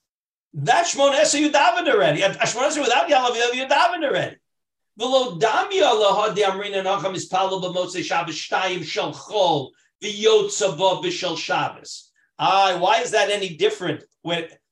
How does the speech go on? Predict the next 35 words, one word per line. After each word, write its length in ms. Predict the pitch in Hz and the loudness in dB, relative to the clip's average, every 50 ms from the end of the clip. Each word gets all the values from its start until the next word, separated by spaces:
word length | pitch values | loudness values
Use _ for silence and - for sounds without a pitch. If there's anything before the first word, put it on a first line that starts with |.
| _ _ _ _ _ | _ _ _ _ _
when 120 | - 185 190 | -2 2 2
I 60 | 190 | 2
forgot 380 | 185 196 185 214 240 247 - | 2 2 4 4 4 4 2
Mincha 240 | 233 240 - - - | -2 -2 0 2 2
on 60 | - - | 2 2
Shabbos? 580 | - 196 185 151 - - - - - - - _ _ _ _ _ _ - | 2 2 4 2 0 -2 -8 -14 -16 -16 -18 _ _ _ _ _ _ -6
Correct? 340 | 160 165 180 190 185 - _ _ _ | -2 0 0 -2 -2 -6 _ _ _
How 240 | - - 208 349 349 | -2 4 4 4 6
am 100 | 285 226 | 4 2
I 40 | 214 | 2
making 260 | 214 208 202 208 226 | 2 0 -2 -2 -2
it 100 | 202 185 | 0 2
up? 280 | 175 175 - - - _ _ _ _ _ _ _ _ _ _ _ _ _ _ _ _ _ _ _ _ _ _ _ _ - | 4 2 2 0 -6 _ _ _ _ _ _ _ _ _ _ _ _ _ _ _ _ _ _ _ _ _ _ _ _ -4
With 140 | 175 185 196 | -2 0 0
a 40 | 190 | 0
Shmon 260 | - - 208 220 214 | -2 0 0 2 2
Esrei 280 | 220 226 143 180 196 170 | 2 2 2 0 0 0
of 60 | 143 | 0
Mincha 320 | 156 196 247 302 - - | 0 -2 -2 0 2 4
or 140 | 330 302 269 | 4 6 4
a 40 | 226 | 4
Shmon 240 | - 208 226 220 220 | 2 0 2 2 2
Esrei, 300 | - 208 220 202 - - - - | 0 0 -4 -4 -6 -10 -8 -4
with 140 | 208 208 202 | -2 0 0
a 40 | - | 0
Shmon 220 | - 196 220 226 | 0 2 2 2
Esrei 200 | 254 240 233 226 | 2 0 -2 -4
of 80 | 170 - | -2 0
Shabbos 420 | - 214 247 285 285 339 - 269 | 2 2 2 2 0 -2 -4 -4
or 60 | 254 | -2
a 40 | 220 | -4
Shmon 220 | - - 220 220 | -2 -2 -2 0
Esrei 260 | 214 208 214 214 214 196 | 0 0 0 -2 -4 -4
of 60 | - | -4
Chol? 340 | - 175 147 139 - - | -6 -6 -6 -6 -8 -12